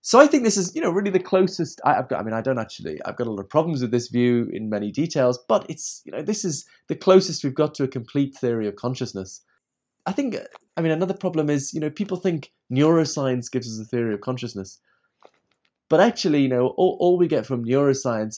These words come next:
are correlations. You know, you can look inside someone's brain and ask them how they're feeling, what they're experiencing, and we, we can get a rich body of,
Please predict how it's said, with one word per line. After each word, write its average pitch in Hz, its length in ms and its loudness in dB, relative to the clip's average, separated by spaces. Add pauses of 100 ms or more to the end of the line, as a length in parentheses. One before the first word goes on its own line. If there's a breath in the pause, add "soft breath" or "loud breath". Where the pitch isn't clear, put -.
are 107 420 -4 (500)
correlations. 110 1080 -2 (420)
You 120 80 -6
know, 110 60 -2
you 104 180 -4
can 110 220 -8
look 127 240 0
inside 107 480 -4
someone's 98 460 -8
brain 156 580 4
and 110 220 -4 (180)
ask 135 260 -4
them 120 140 0
how 113 160 -4
they're 101 160 -4
feeling, 135 480 0
what 113 140 -4
they're 104 100 -4
experiencing, 117 640 -4
and 117 100 -4
we, 117 240 -4
we 123 120 -10
can 120 100 -8
get 123 140 0
a 123 60 0
rich 139 440 -4
body 131 400 0
of, 113 160 -4